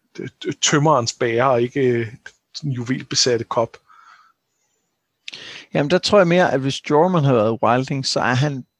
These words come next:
Speaker 2: altså, de virker mere som typerne, der faktisk godt kan lide juveler og guld.
Speaker 1: Godt lide noget bling. Ja, det kan godt være.
Speaker 2: <laughs> Ej, men, men helt,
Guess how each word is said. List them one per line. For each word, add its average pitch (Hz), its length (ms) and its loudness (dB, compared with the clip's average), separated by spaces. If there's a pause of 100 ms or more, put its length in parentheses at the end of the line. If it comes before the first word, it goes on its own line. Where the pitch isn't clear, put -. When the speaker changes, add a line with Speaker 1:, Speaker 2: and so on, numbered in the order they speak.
(260)
Speaker 2:
altså, - 200 -8
de 160 60 -2
virker 175 260 4
mere 156 200 0
som 135 120 -6
typerne, 151 400 -4
der 131 80 -4
faktisk 123 300 -2
godt 135 140 0
kan - 120 -6
lide 127 120 -4
juveler 127 340 -2
og 117 100 -2
guld. 123 200 -4 (1300)
Speaker 1:
Godt 135 140 -2
lide 139 120 -2
noget 127 160 -2
bling. 127 260 -6 (420)
Ja, 170 40 -4
det - 220 -10
kan 147 80 -8
godt 131 180 0
være. 120 160 0 (400)
Speaker 2:
<laughs> - 360 -14
Ej, - 100 0
men, 139 180 -2
men 156 120 2
helt, 156 320 2